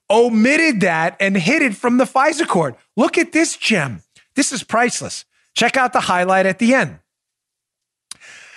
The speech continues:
However, during a September twenty sixteen confidential human source meeting, in other words, a spy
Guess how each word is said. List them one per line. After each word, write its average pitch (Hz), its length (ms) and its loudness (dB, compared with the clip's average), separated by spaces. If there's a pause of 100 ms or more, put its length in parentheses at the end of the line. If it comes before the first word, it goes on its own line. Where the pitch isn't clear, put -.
(120)
However, 269 480 2
during 330 380 2
a 247 40 0
September 262 560 -2
twenty 233 300 0
sixteen 240 460 0
confidential 220 640 0
human 185 300 2
source 202 340 0
meeting, 135 280 0
in 175 80 0
other 247 160 0
words, 202 160 0
a 175 60 -2
spy 160 640 -2